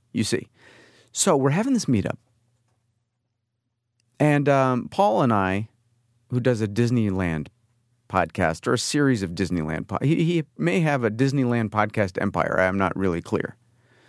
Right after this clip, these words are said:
But he and I started talking about the fact that, you know, four years ago, whatever it was, I took the premium pill. You gotta stop.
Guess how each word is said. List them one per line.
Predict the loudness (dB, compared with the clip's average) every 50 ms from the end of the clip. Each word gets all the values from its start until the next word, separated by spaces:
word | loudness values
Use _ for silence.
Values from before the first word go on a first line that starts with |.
| _ _ _ _ _ _ _ _ _ _ _ _ -2
But | 0 0
he | 2 2
and | 2 0
I | 0
started | 0 0 0 2
talking | 2 0 2 2
about | 0 0
the | 0
fact | 0 0 0 0 2
that, | 0 0 0 0 -2
you | -4 0
know, | 0 0
four | -2 -2 -2 0 0 0
years | 0 0 -2 0 0
ago, | 0 0 0
whatever | 2 2 2 0 2 2 0 0
it | 0
was, | 2 2 2 2 2 0 -2 -2
I | -2 -2 0
took | 0 -2 -2 -2
the | -4 -8
premium | -4 -4 -2 -2 0 -2 -2
pill. | 0 0 0 0 0 -4 _ _ _ _ _ _ _ _ _ -2
You | -2 0
gotta | 0 0 0 0 -4
stop. | -6 -8 -2 0 2 2 0